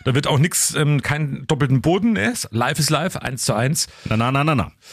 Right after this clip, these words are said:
Speaker 1: Und dann gibt's natürlich auch wieder, ähm, tolle Randnotizen von mir, wie zum Beispiel: Forscher haben den wohl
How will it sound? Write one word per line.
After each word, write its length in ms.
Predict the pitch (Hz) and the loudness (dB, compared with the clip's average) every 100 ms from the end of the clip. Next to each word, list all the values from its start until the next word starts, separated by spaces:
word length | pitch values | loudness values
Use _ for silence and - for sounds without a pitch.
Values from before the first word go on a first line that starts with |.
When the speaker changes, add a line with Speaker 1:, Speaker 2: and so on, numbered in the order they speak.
| - | -6
Speaker 1:
Und 140 | - | 0
dann 120 | 127 120 | 2 2
gibt's 180 | 131 | 0
natürlich 380 | 151 127 135 120 | 0 2 0 0
auch 220 | - 131 | -2 0
wieder, 320 | 131 135 127 113 | 0 2 0 0
ähm, 220 | 117 117 | -2 0
tolle 500 | 139 143 135 127 120 | 2 2 2 0 -2
Randnotizen 640 | 110 160 151 135 127 131 | -2 0 0 0 -2 0
von 160 | 113 120 | 2 2
mir, 220 | 123 143 | 2 2
wie 80 | 131 | 0
zum 160 | - | 0
Beispiel: 300 | 113 110 120 | 0 0 -2
Forscher 600 | 107 - 135 160 - 127 | -4 -2 0 2 0 0
haben 300 | 110 113 123 | 0 -2 -2
den 200 | 110 107 | -2 0
wohl 160 | 104 98 | 0 -2